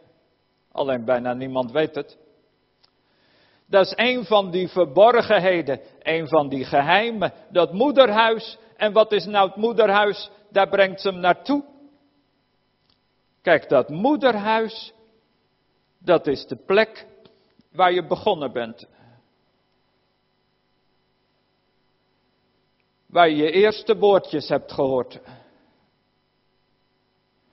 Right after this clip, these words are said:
En ik hoop dat het zo was. Het is ook wel eens anders, helaas.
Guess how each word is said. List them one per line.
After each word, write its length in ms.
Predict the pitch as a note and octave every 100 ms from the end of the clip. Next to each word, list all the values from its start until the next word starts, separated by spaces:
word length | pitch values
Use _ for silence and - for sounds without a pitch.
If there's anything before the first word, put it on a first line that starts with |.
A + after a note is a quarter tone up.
| _ _ _
En 160 | - D#3+
ik 120 | D3
hoop 260 | F3 F3+ F#3+
dat 160 | E3+
het 160 | E3+ -
zo 260 | F#3+ E3
was. 400 | D#3+ F#3+ - - - _ _ _ _ _ _ _ _ _ _ _ _
Het 100 | -
is 140 | E3 D#3
ook 160 | E3
wel 180 | E3 D#3
eens 120 | D#3
anders, 380 | F#3+ F#3+ D#3+ D3
helaas. 600 | D3+ D3 C#3 C#3+ C3+ -